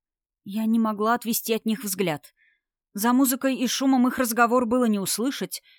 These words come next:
но Грей смотрел на меня, ни на миг не отрываясь. Наконец он что-то коротко сказал девушке, кивнул и, вежливо отстранившись от нее, пошел ко мне.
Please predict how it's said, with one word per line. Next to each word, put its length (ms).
но 200
Грей 260
смотрел 500
на 100
меня, 320
ни 140
на 120
миг 240
не 100
отрываясь. 640
Наконец 460
он 140
что-то 400
коротко 500
сказал 440
девушке, 680
кивнул 520
и, 200
вежливо 440
отстранившись 720
от 100
нее, 480
пошел 360
ко 160
мне. 400